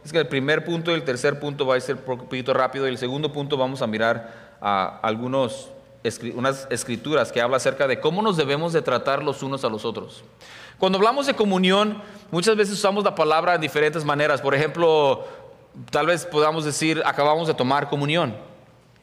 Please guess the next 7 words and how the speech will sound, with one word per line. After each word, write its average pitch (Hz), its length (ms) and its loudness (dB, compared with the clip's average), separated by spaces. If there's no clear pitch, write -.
Y 131 220 2
eso 135 200 0
fue 143 460 2
algo 143 300 0
que 135 100 0
nomás 127 320 0
tomamos, 127 640 -2